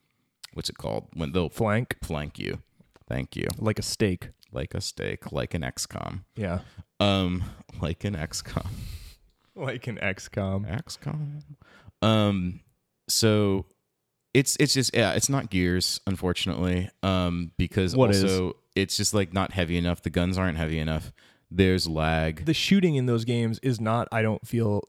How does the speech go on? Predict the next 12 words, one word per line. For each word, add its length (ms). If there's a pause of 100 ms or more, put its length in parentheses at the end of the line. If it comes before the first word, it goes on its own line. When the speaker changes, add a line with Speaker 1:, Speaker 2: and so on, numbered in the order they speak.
(140)
Speaker 2:
tight 240
enough 480
Speaker 1:
Yeah. 320
Speaker 2:
to 140
support 600
that 200
sort 300
of 240 (1040)
high 320
impact 640
precision 520
situation. 840